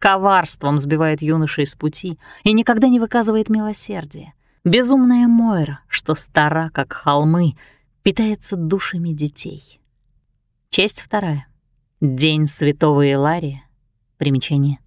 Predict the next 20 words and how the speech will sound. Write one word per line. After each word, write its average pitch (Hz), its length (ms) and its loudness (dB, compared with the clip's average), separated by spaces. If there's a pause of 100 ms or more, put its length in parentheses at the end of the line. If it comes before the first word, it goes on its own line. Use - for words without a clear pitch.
(140)
Празднуется 151 640 0
тринадцатого 147 640 0
января. 147 460 0 (520)
Конец 135 360 0
примечания. 139 640 -4 (640)
Самый 240 380 0
холодный 240 500 0
день 180 220 -2
в 170 80 -10
году. 156 380 -8 (580)
И 165 120 2
люди 165 280 2
будут 156 320 2
разводить 147 420 0
костры 156 480 -4
в - 80 -8
своих 165 320 -2
садах, 160 600 -6 (100)
рубить 143 520 0
дрова 139 460 -2